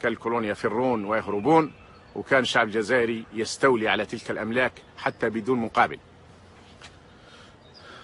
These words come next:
طبعًا نحن لا نطلب من الناس أن يستولوا على أملاك أي شيء، لأن هذا ملك الشعب الجزائري ككل،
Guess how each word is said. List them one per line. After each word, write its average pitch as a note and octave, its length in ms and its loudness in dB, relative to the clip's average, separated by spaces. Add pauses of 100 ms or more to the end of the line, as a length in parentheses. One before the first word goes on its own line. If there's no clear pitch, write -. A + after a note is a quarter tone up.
(140)
طبعًا C3 200 6
نحن B2 480 0 (1200)
لا C3 100 6
نطلب A#2+ 240 4
من A2+ 120 -2
الناس A2+ 320 0
أن A2+ 60 -2
يستولوا A2 400 0
على G2+ 200 0
أملاك A#2 300 0
أي B2+ 160 0
شيء، E3 280 2 (440)
لأن G#2+ 180 -2
هذا A2 240 2
ملك C#3 200 2
الشعب C3+ 260 2
الجزائري C3+ 380 2
ككل، D3+ 360 0